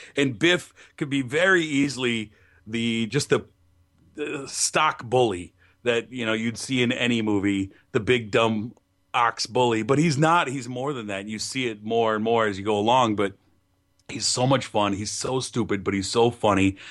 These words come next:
and, you know, he has, he has a reason why <laughs> he's, he is who he is. Um,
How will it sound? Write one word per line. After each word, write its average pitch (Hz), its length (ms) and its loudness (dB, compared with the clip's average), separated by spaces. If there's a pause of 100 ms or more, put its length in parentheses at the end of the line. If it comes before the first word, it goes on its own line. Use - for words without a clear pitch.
(300)
and, 113 460 2 (340)
you 147 100 4
know, 127 120 6
he 208 200 6
has, 180 320 4
he 240 180 4
has 233 260 4
a 165 60 4
reason 120 360 -4
why 117 300 -2
<laughs> - 100 -6
he's, 170 320 2 (280)
he 175 240 -2
is 151 220 4
who 156 120 4
he 120 260 0
is. 139 260 2 (340)
Um, 123 440 4